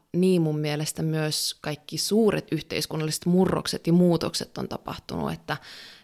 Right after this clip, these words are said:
että, että ihmiset on niinku vastannut siihen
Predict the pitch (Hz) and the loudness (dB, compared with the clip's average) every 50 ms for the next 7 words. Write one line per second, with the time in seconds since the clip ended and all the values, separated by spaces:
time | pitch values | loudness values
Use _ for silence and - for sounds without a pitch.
0 | _ - 151 143 - - - - _ _ _ _ _ _ - 151 147 - _ _ | _ -10 -10 -10 -10 -14 -18 -20 _ _ _ _ _ _ -12 -12 -12 -14 _ _
1 | - _ _ _ _ _ - 175 147 151 151 143 - 143 - - 156 151 151 151 | -20 _ _ _ _ _ -2 0 0 0 -2 -4 -6 -8 -10 -8 -8 -6 -6 -6
2 | 151 - 151 147 165 165 165 - - - - - - 156 - 165 160 - _ _ | -6 -6 -4 0 0 0 0 0 -4 -6 -6 -8 -6 -6 -6 -6 -8 -8 _ _
3 | _ _ _ _ _ _ _ _ _ _ _ _ _ - - 180 165 151 151 151 | _ _ _ _ _ _ _ _ _ _ _ _ _ -8 -4 -2 0 0 0 -2
4 | 151 - | -4 -6